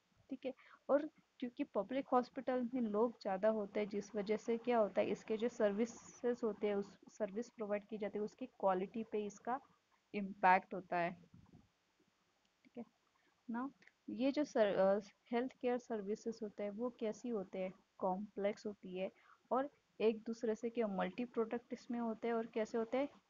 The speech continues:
interdependent है। For example, जैसे ही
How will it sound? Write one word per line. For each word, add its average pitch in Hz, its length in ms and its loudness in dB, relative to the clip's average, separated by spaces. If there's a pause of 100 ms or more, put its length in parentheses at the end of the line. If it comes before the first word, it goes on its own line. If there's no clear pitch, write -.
(240)
interdependent 202 880 0
है। 220 100 -8 (400)
For 233 220 4
example, 226 440 0
जैसे 202 320 0
ही 262 120 0